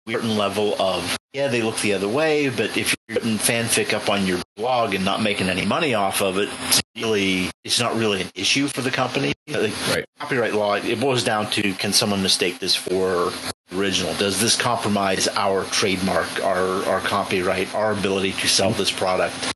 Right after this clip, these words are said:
Speaker 1: And if I write a Batman story and put it up on my blog, everybody knows it's not Marvel. I mean,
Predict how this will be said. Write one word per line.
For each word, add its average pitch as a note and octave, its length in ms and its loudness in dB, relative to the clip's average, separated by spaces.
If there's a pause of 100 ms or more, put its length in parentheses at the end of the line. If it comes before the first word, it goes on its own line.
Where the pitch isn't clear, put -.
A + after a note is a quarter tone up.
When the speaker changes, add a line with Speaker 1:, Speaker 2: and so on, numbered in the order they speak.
(120)
Speaker 1:
And A2 360 0
if - 180 0
I D#3+ 120 2
write A#2 260 0 (460)
a - 100 -2
Batman G2 380 0 (120)
story F#2+ 220 -2
and F#2 80 -2
put - 160 -2
it F#2+ 60 2
up E2 120 -2
on F#2 120 0
my F#2 180 2
blog, G2 480 0 (260)
everybody G2+ 320 -2
knows F#2+ 320 0
it's E2 120 0
not F2 100 -4 (160)
Marvel. G#2 180 0
I A2+ 40 2
mean, C3 80 0